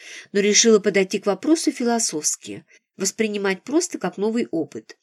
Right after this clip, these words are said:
В общем-то, человек ко всему может привыкнуть. Арина ждала её на крыльце, затем отвела в комнатку,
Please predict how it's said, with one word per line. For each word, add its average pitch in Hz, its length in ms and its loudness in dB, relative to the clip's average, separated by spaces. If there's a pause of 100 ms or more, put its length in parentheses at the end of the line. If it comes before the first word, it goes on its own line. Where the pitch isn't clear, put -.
(320)
В 202 140 -6
общем-то, 285 680 0
человек 226 440 2
ко 247 60 -4
всему 233 300 0
может 175 340 -4
привыкнуть. 151 680 -8 (840)
Арина 330 360 4
ждала 220 300 2
её 180 160 0
на 269 120 -4
крыльце, 233 640 -4 (360)
затем 208 360 4
отвела 233 380 2
в 190 80 -8
комнатку, 190 640 -4